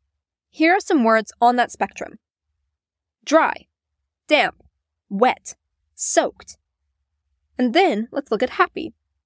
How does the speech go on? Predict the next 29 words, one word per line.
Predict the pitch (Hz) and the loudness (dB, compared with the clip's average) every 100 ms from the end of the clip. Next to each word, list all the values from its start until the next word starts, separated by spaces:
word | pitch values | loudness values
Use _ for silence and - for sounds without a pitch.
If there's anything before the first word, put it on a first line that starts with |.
| _ _ | _ _
Here's | _ 339 | _ 0
how | 330 | 2
that | 254 240 - | 2 2 0
spectrum | 214 - 208 | -4 -4 -4
might | 202 190 | -4 -4
go. | - 160 208 _ _ _ _ _ _ _ _ _ _ | -2 -4 -4 _ _ _ _ _ _ _ _ _ _
Depressed, | - 208 - 370 - - - _ _ | -6 -2 -2 -2 -4 -12 -16 _ _
sad, | - - 285 285 269 _ _ _ | -4 0 2 2 -4 _ _ _
cheerful, | - 311 294 - 294 294 - _ _ | -6 -2 -2 0 0 0 -4 _ _
happy, | - 339 - 320 320 _ _ - | -4 -2 0 0 -2 _ _ -14
ecstatic. | - - - 214 - - - _ _ _ _ _ _ _ _ _ _ - | -8 -6 0 0 0 -8 -18 _ _ _ _ _ _ _ _ _ _ -2
When | 269 | 2
you're | 302 | 4
identifying | 302 330 339 415 453 466 | 4 2 0 -2 -2 0
a | 285 | 0
value | 226 233 240 | 2 2 0
shift, | 170 - 147 - - - _ _ _ | -4 -6 -8 -12 -18 -18 _ _ _
you | 240 | -4
want | 240 285 370 | 0 0 0
to | - | -2
pick | 302 240 - - | -2 -2 -4 -8
two | - - 359 403 | -10 0 2 4
values | 285 220 220 220 220 - | 4 2 0 -6 -10 -10
that | 226 | -2
are | 220 - | -2 0
on | 233 294 | 0 2
the | 330 | 0
same | - 233 214 214 | -2 0 0 0
scale. | - - 190 87 | -4 -4 -4 -6